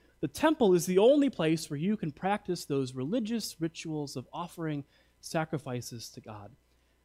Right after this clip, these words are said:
So if you don't like the coffee served at coffee hour, you don't like the, the color of the carpet or the thing the priest said in his sermon, you're out of luck.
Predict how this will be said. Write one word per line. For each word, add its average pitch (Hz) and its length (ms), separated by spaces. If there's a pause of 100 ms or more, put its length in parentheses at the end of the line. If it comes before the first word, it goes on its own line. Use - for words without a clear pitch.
So 151 460
if 165 180
you 208 100
don't 226 320
like 226 520
the 135 100
coffee 226 400
served 190 360
at 139 120
coffee 262 360
hour, 254 280
you 180 80
don't 175 120
like 160 180
the, 139 200 (160)
the 165 60
color 226 320
of 170 60
the 170 60
carpet 277 400
or 208 60
the 175 100
thing 233 200
the 214 80
priest 233 280
said 214 140
in 190 80
his 170 160
sermon, 233 500
you're 175 160
out 180 140
of 214 80
luck. 220 380